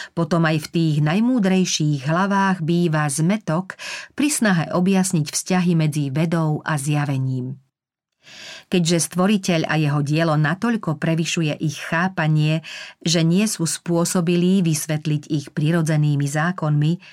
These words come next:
pokladajú biblické záznamy za nespoľahlivé. Tí, čo spoľahlivosť starozmluvných a novozmluvných spisov spochybňujú,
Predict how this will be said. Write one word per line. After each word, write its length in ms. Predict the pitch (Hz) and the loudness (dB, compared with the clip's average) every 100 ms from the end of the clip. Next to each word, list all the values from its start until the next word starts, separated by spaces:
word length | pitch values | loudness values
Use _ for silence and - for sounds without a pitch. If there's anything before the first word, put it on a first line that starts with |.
| - - - - - _ | -20 -20 -20 -20 -20 _
pokladajú 600 | 240 - 269 233 208 156 143 | -4 0 0 2 2 2 2
biblické 560 | 185 208 240 - 160 | 2 2 0 -2 -2
záznamy 720 | 143 160 185 196 196 190 190 175 | 0 0 2 2 2 4 4 2
za 160 | 165 | 2
nespoľahlivé. 1120 | 165 170 - 151 143 127 135 131 123 127 - _ _ _ _ - - - - - _ | 2 0 0 -2 -2 -4 -4 -4 -4 -6 -8 _ _ _ _ -20 -20 -20 -20 -20 _
Tí, 480 | - 180 220 277 294 | 0 4 4 2 -2
čo 220 | - 196 | 0 0
spoľahlivosť 800 | - - 262 285 208 156 147 151 | 0 -2 0 2 2 2 0 -2
starozmluvných 1120 | - - 190 214 190 175 165 165 160 156 - - | -4 0 2 4 4 4 4 4 2 0 -2 -2
a 140 | 147 | 0
novozmluvných 960 | 147 165 208 208 180 170 156 156 147 - | 2 2 2 4 4 2 2 2 0 -2
spisov 480 | - 185 175 151 151 | -2 -2 0 -2 -2
spochybňujú, 800 | - 220 - 160 156 151 151 | -4 -4 -2 0 2 2 2